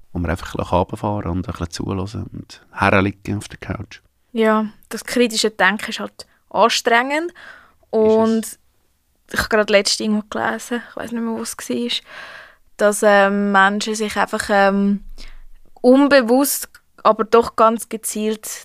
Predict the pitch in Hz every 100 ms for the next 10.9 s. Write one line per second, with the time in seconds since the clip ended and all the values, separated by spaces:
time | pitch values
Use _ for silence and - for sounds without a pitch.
0 | - 208 - - 233 214 214 202 196 208
1 | 214 196 202 196 - 208 - 214 - 208
2 | 190 - - - _ - - - 208 202
3 | 208 202 - 196 202 196 185 180 180 196
4 | 202 - - 196 202 - - - - -
5 | - - 208 202 226 214 - 214 226 -
6 | 226 214 - 208 202 208 - - - -
7 | _ - 202 202 190 190 - 196 196 190
8 | - 226 214 208 - 202 - - - -
9 | - - 220 - _ 233 214 - - 226
10 | 240 - 247 - 233 214 214 208 196